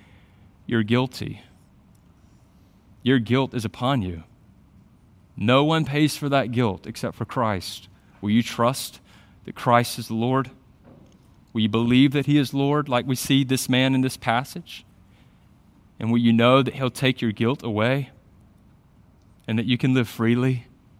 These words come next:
with joy and hope and the peace of Christ? Call upon him today. "Save me, Lord. Take away my guilt. I trust in you." Will you do that today and be saved? Let us pray. Father, thank you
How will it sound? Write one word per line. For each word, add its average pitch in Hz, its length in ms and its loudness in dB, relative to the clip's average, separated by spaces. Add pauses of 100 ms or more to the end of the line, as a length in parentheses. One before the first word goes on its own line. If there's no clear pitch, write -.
(340)
with 110 140 -6
joy 120 480 0 (300)
and 98 100 -10
hope 110 380 -4 (340)
and - 80 -16
the - 40 -18
peace - 260 -8
of - 80 -20
Christ? - 720 -12 (1700)
Call 123 180 0
upon 123 240 0
him 110 120 2
today. 95 280 -4
"Save 127 320 0
me, 107 100 -2
Lord. 95 260 -4 (1160)
Take 131 180 0
away 135 160 2
my 131 160 2
guilt. 104 320 -4
I 104 80 -4
trust - 460 -6
in 92 100 -6
you." 85 140 -10 (800)
Will 107 80 -4
you 110 80 2
do 123 140 2
that 131 140 0
today 131 200 -2
and 127 100 0
be 127 80 2
saved? 135 380 -8 (680)
Let 107 80 0
us 101 120 -6
pray. 90 280 -8 (260)
Father, 110 240 2
thank 120 300 -4
you 107 140 -8